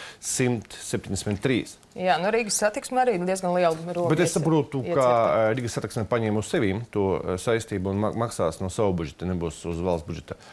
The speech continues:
Speaker 1: rēķina. Jūs zināt, man vairāk uztrauc ne tikai algas, tur kaut kas sanāca, bet labklājības nozare nedabūja neko. Eh, solīts desmit miljonus, eh, pieprasa sekt,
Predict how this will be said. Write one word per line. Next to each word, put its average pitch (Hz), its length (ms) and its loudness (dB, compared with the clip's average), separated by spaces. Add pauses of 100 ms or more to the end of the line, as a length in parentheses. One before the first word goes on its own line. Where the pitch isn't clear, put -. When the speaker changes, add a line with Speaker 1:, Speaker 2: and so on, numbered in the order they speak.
(280)
Speaker 1:
rēķina. 92 400 -2 (300)
Jūs 120 120 0
zināt, 160 200 4
man 123 140 0
vairāk 131 220 2
uztrauc 120 340 0
ne 117 80 -4
tikai 95 280 0 (320)
algas, 127 520 2 (120)
tur 113 120 -4
kaut 110 160 0
kas 98 160 -6
sanāca, 101 440 0
bet 92 280 -2
labklājības 110 520 0
nozare 117 440 2 (180)
nedabūja 95 600 0
neko. 107 360 0 (600)
Eh, 87 480 0 (160)
solīts 117 480 0
desmit 117 320 -4
miljonus, 110 800 -2
eh, 92 360 0
pieprasa 131 380 -2 (160)
sekt, - 440 -2